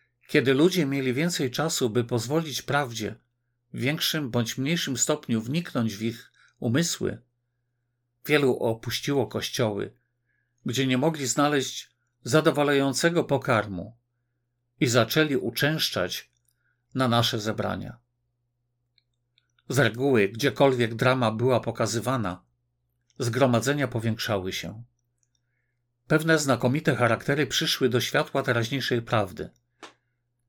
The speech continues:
Niektórzy z pańskiego ludu, którzy wcześniej byli w ciemności, przez uprzedzenia i przesądy oraz inni ze świata. Ci, którzy w ten sposób się zainteresowali, zaczęli badać i czytać wykłady Pisma Świętego.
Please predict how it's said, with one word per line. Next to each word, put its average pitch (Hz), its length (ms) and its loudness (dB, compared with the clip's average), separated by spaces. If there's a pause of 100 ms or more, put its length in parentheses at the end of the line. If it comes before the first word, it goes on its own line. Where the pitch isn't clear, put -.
(360)
Niektórzy 117 400 0
z - 80 0
pańskiego 110 500 0
ludu, 117 320 2
którzy 104 360 -4
wcześniej 123 400 -2
byli 127 220 -2
w - 80 -6
ciemności, 110 720 -4 (500)
przez - 320 0
uprzedzenia 139 720 -2
i 120 140 -6
przesądy 120 760 -2 (580)
oraz 127 300 4
inni 143 300 -2
ze 107 160 0
świata. 101 580 -6 (1500)
Ci, 180 160 0
którzy 139 320 2
w - 60 -10
ten 165 260 4
sposób 165 500 2
się 123 240 0
zainteresowali, 123 840 0
zaczęli 117 440 2
badać 139 460 0
i 113 120 -4
czytać 120 400 -4
wykłady 120 440 -2
Pisma 139 380 -6
Świętego. 104 640 -4